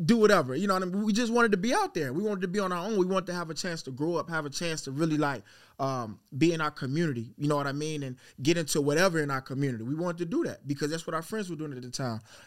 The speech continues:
But at the same time, you know, no, no salt being thrown on any of them, you know what I mean, because I still keep in contact with a lot of 'em. But,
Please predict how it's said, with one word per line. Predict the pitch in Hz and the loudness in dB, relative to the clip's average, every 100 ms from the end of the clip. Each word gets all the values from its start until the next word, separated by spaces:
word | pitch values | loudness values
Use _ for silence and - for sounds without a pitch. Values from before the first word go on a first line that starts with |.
| _ | _
But | 143 | -2
at | 147 | 0
the | 139 | 0
same | - 156 143 | 0 0 -2
time, | 165 196 170 | 0 2 2
you | 151 | 0
know, | 151 165 - - - | 0 -2 -4 -18 2
no, | 151 165 131 | 4 4 0
no | 156 | -2
salt | 165 - 160 139 | -2 0 0 0
being | 156 143 | -4 -4
thrown | 147 160 147 | -2 -2 -2
on | 135 | -2
any | 180 160 | 0 0
of | 143 | 0
them, | 185 160 156 | -2 -2 -4
you | 143 | -2
know | 143 | 0
what | 139 | -2
I | |
mean, | 147 151 | -4 -4
because | 143 147 | -6 -4
I | 143 | -6
still | - 147 | -4 -6
keep | 143 143 | -4 -4
in | 135 | 0
contact | 170 165 147 | 2 2 -2
with | 135 131 | -2 0
a | |
lot | 139 139 | 0 -2
of | 139 131 | -4 -6
'em. | |
But, | 131 139 | -4 -6